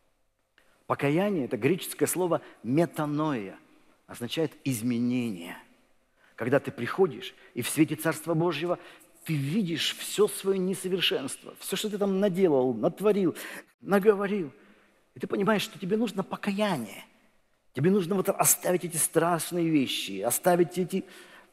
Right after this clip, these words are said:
непонятные слова. Тебе нужно просто раскаяться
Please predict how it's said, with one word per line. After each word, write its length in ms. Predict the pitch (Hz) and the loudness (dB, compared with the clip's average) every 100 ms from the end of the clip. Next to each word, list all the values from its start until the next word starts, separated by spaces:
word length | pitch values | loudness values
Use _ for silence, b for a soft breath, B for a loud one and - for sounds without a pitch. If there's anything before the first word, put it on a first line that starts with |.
| _ | _
непонятные 800 | - 160 170 180 180 170 175 175 - - | 0 2 4 2 2 2 2 2 -4 -14
слова. 680 | - - 160 170 160 127 92 - - _ _ | -6 4 6 6 4 0 -4 -14 -20 _ _
Тебе 140 | 135 | -4
нужно 220 | 202 160 180 | -2 0 -2
просто 480 | - 175 - - - | 0 0 0 -4 -4
раскаяться 920 | 143 151 - - 170 151 123 - - | -4 -2 -4 -4 -4 -2 -6 -6 -6